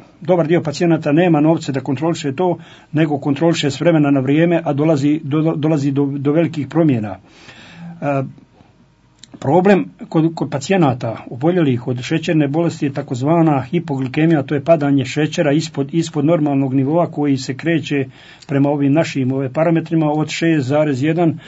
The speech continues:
od tri zarez jedan do šest zarez jedan miliomolova na litar. I veoma je, veoma je opasno, opasna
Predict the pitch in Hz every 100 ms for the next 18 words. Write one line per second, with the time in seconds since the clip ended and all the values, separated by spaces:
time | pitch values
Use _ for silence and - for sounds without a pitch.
0 | - - 180 - 196 151 175 165 151 175
1 | 160 147 - 156 143 156 135 147 143 135
2 | 139 139 147 143 127 131 135 131 - -
3 | - - - - - 165 147 139 147 -
4 | - - - 143 143 175 202 190 156 147
5 | 180 202 180 180 196 190 160 165 160 175
6 | 180 147 147 143